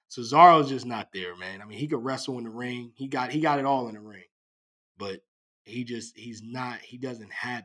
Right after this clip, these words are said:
it, that it factor. You know, like, he doesn't, he, I can't see him coming out. He barely even got a style. We talked about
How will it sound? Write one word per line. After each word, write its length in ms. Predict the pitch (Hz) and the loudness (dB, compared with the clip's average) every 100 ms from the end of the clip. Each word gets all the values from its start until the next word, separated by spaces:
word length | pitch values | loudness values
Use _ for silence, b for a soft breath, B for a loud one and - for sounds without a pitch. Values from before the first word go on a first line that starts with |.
| - | -8
it, 180 | 120 101 _ _ - | -8 -8 _ _ -14
that 140 | 95 | -12
it 160 | - 113 - | -12 -14 -10
factor. 200 | 87 - _ _ _ _ _ | -10 -10 _ _ _ _ _
You 160 | 98 98 | -16 -14
know, 220 | 98 92 92 | -14 -18 -14
like, 160 | 92 | -14
he 100 | 110 | -12
doesn't, 340 | 117 117 110 90 | -12 -12 -14 -20
he, 200 | _ 120 _ | _ -20 _
I 120 | - 107 | -16 -14
can't 380 | - 131 120 | -10 -10 -10
see 280 | - - 135 | -10 -4 -4
him 440 | 120 117 107 101 104 _ _ _ - | -4 -10 -14 -18 _ _ _ _ -6
coming 280 | 143 123 | -4 -2
out. 340 | 123 123 107 - _ | 0 0 0 -6 _
He 120 | - | -6
barely 380 | 123 151 185 165 | 2 6 8 6
even 140 | 143 139 | 4 2
got 160 | 131 | -2
a 40 | 117 | -2
style. 400 | - 139 117 117 | 2 4 4 2
We 100 | 170 | 0
talked 280 | 135 120 135 | 0 -2 6
about 180 | 202 | 6